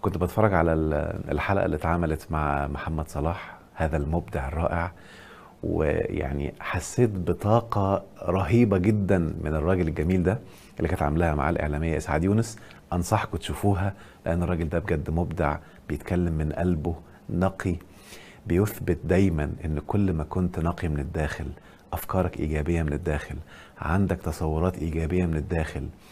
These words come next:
حاطط الفيجن وحاطط الرؤية اللي أنت عايزها،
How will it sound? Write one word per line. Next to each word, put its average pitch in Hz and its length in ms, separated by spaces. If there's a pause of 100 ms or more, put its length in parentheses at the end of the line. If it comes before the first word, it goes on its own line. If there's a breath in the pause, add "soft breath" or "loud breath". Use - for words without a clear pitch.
(320 loud breath)
حاطط 104 540
الفيجن 80 500
وحاطط 87 520
الرؤية 87 320
اللي 80 140
أنت 90 160
عايزها، 90 500